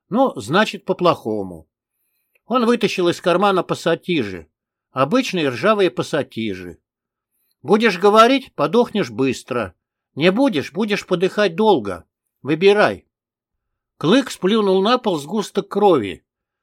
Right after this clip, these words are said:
Шакал пожал плечами, подошел и с размаху ударил его пассатижами по лицу.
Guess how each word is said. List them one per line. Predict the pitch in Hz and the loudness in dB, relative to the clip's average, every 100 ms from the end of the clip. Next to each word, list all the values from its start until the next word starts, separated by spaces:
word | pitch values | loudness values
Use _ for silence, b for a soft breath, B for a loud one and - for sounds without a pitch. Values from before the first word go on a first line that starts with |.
| _ | _
Шакал | - 165 - 254 247 | 0 0 4 2 2
пожал | 165 135 135 | 2 2 0
плечами, | 131 131 120 180 226 220 | 0 -2 0 0 0 0
подошел | - 151 147 139 233 208 | -4 0 0 0 -2 -2
и | |
с | 151 | -2
размаху | 170 175 185 220 202 | -2 -2 -2 -2 -2
ударил | 170 165 202 165 | -2 0 2 0
его | 151 175 226 | 0 -2 -2
пассатижами | - 147 165 165 208 165 170 | -4 -2 -2 0 -2 -2 -4
по | 160 170 | -4 -2
лицу. | 160 160 - 120 85 | -2 -4 -6 -10 -10